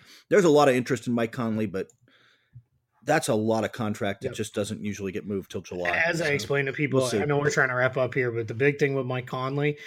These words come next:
Speaker 2: is this is what, what, as I talked to, I talked with a G M about it, and I said, "He makes thirty, thirty million dollars.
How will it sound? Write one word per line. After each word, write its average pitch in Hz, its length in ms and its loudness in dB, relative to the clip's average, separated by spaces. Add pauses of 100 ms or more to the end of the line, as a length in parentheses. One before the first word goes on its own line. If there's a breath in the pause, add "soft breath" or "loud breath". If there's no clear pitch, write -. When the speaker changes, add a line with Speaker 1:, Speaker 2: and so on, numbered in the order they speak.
(180 loud breath)
Speaker 2:
is 143 380 2 (640 soft breath)
this 135 320 2
is 147 120 2
what, 127 200 0
what, 123 280 -2 (200)
as 131 180 -2
I 120 80 -12
talked 127 320 -8
to, 123 140 -6
I 123 100 -14
talked 123 300 -8
with 123 160 -2
a 117 80 -4
G 123 260 -6
M 117 140 -6
about 110 280 -8
it, 101 40 -14
and 110 100 -12
I 120 40 -8
said, 117 200 -10
"He 151 140 -6
makes 202 260 -6
thirty, 175 500 -4
thirty 151 220 -2
million 131 300 -4
dollars. 120 420 -6